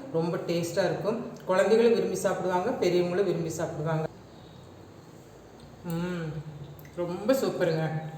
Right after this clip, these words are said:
இந்த கருவேப்பிலை, ம், பொங்கல் சாதம் வந்து அடிக்கடி செய்-, வந்து நம்ம ஒரு கைப்பிடிக்கு மேலேயே கருவேப்பிலை இதுல சேர்த்துருக்குறோம். அதனால குழந்தைகளுக்கு இது வந்து கருவேப்பிலை சேர்த்து தெரியாது. ரொம்ப நல்லா டேஸ்டா இருக்கும். இது அடிக்கடி நீங்க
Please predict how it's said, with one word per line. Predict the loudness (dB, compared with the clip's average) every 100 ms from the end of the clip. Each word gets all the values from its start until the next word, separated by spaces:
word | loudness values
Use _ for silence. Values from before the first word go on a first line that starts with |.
| -14 -16 -18 -20 -20 -20 -18 -14 -6
இந்த | -2 0 0 0
கருவேப்பிலை, | 0 4 4 4 2 0
ம், | -2 -2 -4 -6 -6
பொங்கல் | -4 -4 -4 -4
சாதம் | -2 -2 0
வந்து | 0 0 0 -2 -4
அடிக்கடி | -2 0 2 2
செய்-, | 4 2
வந்து | 2
நம்ம | 2 0
ஒரு | 0
கைப்பிடிக்கு | 2 2 2 2 0 0
மேலேயே | 2 4 4
கருவேப்பிலை | 4 2 0 0
இதுல | 0 0
சேர்த்துருக்குறோம். | -2 -2 -4 -4 -4 -6 -10 -12 -14 -2
அதனால | 2 4 6 6
குழந்தைகளுக்கு | 8 8 8 8 4 0
இது | 0
வந்து | 2 2
கருவேப்பிலை | 2 4 4 4
சேர்த்து | 0 0 0 0
தெரியாது. | 0 2 2 4 2 0 -6 -2
ரொம்ப | 2 2
நல்லா | 4 2 4
டேஸ்டா | 2 2 2 2
இருக்கும். | 2 -2 -4 -4 -6 0
இது | 2
அடிக்கடி | 2 2 2 4
நீங்க | 2 2